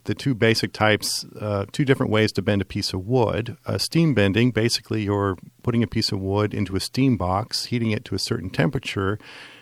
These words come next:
which, uh, basically loosens up the, the lignins in the wood and allows you to bend it on a form, clamp it to the form, and it should basically hold its shape. Um,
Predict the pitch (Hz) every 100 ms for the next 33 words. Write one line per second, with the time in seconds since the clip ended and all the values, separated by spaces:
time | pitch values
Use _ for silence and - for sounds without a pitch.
0 | _ 120 113 - - - - 104 101 95
1 | 123 - 110 101 120 - 104 110 107 -
2 | - 101 95 92 - 95 98 143 135 127
3 | 113 113 101 95 101 131 135 131 - 117
4 | 104 98 104 104 98 - 101 101 101 98
5 | - 98 98 113 110 - 98 98 - 104
6 | 104 101 95 _ _ - 117 104 87 98
7 | - - 113 113 110 107 - 98 - 101
8 | - 107 98 85 101 - - 92 - 85
9 | - - - - 98 80 - - - -
10 | - _ - 101 101 104